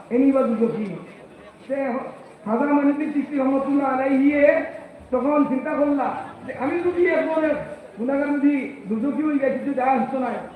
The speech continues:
কিন্তু এই এলাকা যদি বেহেশতি মরে যায়, গেছে এ ও খবরের পরিপ্রেক্ষিতে তাই লগে লগে ঘোষণা করলা। ঘোষণা করিয়া গিয়া প্রত্যেক ঘরে ঘরে ঘরে ঘরে গিয়া কইলা, "হুজুরে তো আলাপ হইছেন।"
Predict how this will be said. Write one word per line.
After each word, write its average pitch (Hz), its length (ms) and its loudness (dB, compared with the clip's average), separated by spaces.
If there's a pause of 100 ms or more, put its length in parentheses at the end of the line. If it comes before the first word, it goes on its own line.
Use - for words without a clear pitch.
(140)
কিন্তু 285 260 -2
এই 277 220 -2
এলাকা 320 420 -2
যদি 294 220 -2
বেহেশতি 262 340 0
মরে 240 160 -4
যায়, 233 200 -4
গেছে 226 160 -6
এ 233 320 -2 (1400)
ও 269 100 10
খবরের 339 720 8
পরিপ্রেক্ষিতে 311 840 0 (320)
তাই 277 240 4
লগে 285 240 6
লগে 311 280 4
ঘোষণা 277 280 4
করলা। 262 360 2 (460)
ঘোষণা 285 260 2
করিয়া 294 260 2
গিয়া 277 380 2
প্রত্যেক 320 420 0
ঘরে 320 160 4
ঘরে 285 260 6
ঘরে 262 220 6
ঘরে 254 140 4
গিয়া 233 180 0
কইলা, 240 220 0
"হুজুরে 226 320 -2
তো 247 100 -2
আলাপ 226 140 -2
হইছেন।" 175 400 -6